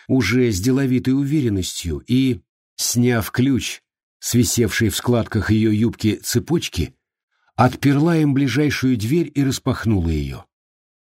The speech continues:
Она шагнула внутрь, и он полубессознательно последовал за ней.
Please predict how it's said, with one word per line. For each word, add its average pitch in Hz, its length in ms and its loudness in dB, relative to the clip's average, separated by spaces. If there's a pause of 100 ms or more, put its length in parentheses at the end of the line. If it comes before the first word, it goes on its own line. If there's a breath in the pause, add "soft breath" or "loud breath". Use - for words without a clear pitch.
(100)
Она 123 220 4
шагнула 123 480 0
внутрь, 131 420 0
и 117 80 2
он 135 340 -2 (460 soft breath)
полубессознательно 123 1200 0
последовал 113 640 0
за 95 160 -2
ней. 80 320 -4